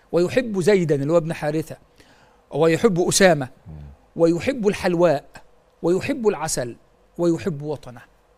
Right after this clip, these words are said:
Speaker 1: صلى الله عليه
Speaker 2: عليه الصلاة
Speaker 1: وسلم.
Speaker 2: والسلام.
Speaker 1: سيدنا النبي لما كان يحب يرقي حد ي-، ي-،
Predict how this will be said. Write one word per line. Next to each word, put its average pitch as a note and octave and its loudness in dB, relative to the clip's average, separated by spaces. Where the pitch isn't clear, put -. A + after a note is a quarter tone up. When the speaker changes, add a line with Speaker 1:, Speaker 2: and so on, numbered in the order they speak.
Speaker 1:
صلى D#3 -2
الله D#3 4
عليه D3 0
Speaker 2:
عليه D3 -4
الصلاة C#3 -10
Speaker 1:
وسلم. B2+ -20
Speaker 2:
والسلام. - -20
Speaker 1:
سيدنا C4 -2
النبي C4+ -2
لما A3+ -2
كان G3 -4
يحب G3 -6
يرقي A#3+ 0
حد F3 -4
ي-، - -6
ي-، - -8